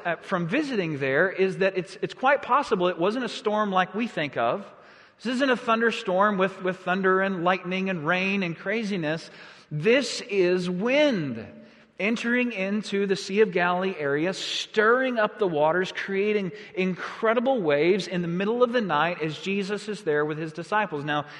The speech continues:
Jesus has gone over to the other side because for Jesus and his ministry, this was the back door. This was the way he escaped the crowds. He just got in a boat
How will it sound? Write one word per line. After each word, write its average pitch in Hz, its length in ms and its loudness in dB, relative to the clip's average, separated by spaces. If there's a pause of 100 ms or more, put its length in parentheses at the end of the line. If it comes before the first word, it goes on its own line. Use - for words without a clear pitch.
(120)
Jesus 214 480 0
has 180 180 0
gone 185 240 0
over 285 400 4
to 269 60 -2
the 196 160 4
other 151 120 2
side 135 540 -2 (340)
because 185 300 0
for 175 160 -4
Jesus 214 440 -2
and 202 100 -2
his 165 100 -4
ministry, 196 400 -2
this 180 160 -4
was 160 160 -4
the 156 80 -4
back 156 320 0
door. 131 220 0
This - 160 -8
was 156 80 -10
the 160 80 -4
way 147 180 2
he 147 140 -2
escaped 151 420 -4
the 139 80 -8
crowds. 160 400 0
He 190 60 -8
just 175 180 -6
got 156 140 2
in 143 100 -6
a 139 40 -8
boat 196 380 2